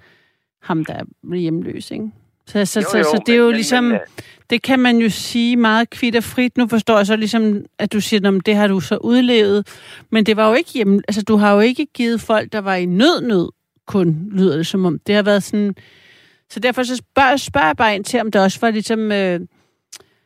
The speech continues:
Speaker 1: var der også, var han det, altså, det lyder som om, det handlede om at f-, altså, det gav, det må have givet noget social status, og det var også det, der var drivet.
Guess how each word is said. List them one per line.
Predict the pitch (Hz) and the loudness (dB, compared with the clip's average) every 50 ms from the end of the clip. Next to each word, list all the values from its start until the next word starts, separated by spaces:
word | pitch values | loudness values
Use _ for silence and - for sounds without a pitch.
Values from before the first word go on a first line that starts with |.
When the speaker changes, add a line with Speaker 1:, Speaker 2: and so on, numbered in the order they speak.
| _ _ _ _ _ _ _ _ _ _ _ _ - | _ _ _ _ _ _ _ _ _ _ _ _ -2
Speaker 1:
var | 240 240 | 0 2
der | 220 208 | 2 4
også, | 202 202 196 - - - | 2 0 0 -4 -8 -6
var | 226 208 | -4 -4
han | 180 220 208 | -2 -4 -2
det, | 214 233 220 - | 0 0 -2 0
altså, | - 214 - 233 | -2 -6 -4 0
det | 226 | 0
lyder | 240 233 | 0 0
som | 226 - 254 240 226 | 0 -2 -2 -4 -4
om, | 196 196 | -4 -2
det | - 220 202 | -2 -2 -2
handlede | 196 208 214 220 226 226 | -2 -2 -2 0 -2 -2
om | 214 196 | -2 -2
at | 196 | -4
f-, | - - - - - - - - | -6 -8 -18 -20 -20 -20 -16 -12
altså, | - 214 - - | -12 -10 -8 -8
det | 233 - | -8 -4
gav, | 226 214 190 | -2 -2 0
det | 208 208 | 0 2
må | 214 214 | 2 2
have | 208 | 2
givet | - 226 233 214 | 2 0 0 2
noget | 226 220 185 | 2 0 0
social | - 208 - - 226 202 - - | -2 -4 -4 -2 -2 -2 -4 -6
status, | - - - 233 233 247 262 254 - - 277 262 - - | -8 -4 -2 -2 0 0 -2 -2 -4 -4 -6 -6 -6 -8
og | - - 190 - | -10 -10 -8 -6
det | 226 208 | -6 -4
var | 196 208 | -2 -2
også | 220 220 - - | -2 -4 -6 -6
det, | - 254 247 | -6 -4 -4
der | 285 262 | -4 -4
var | 254 208 | -4 -6
drivet. | - - 185 170 160 160 160 156 156 165 170 165 175 | -6 -6 -6 -4 -4 -4 -4 -6 -6 -8 -10 -10 -12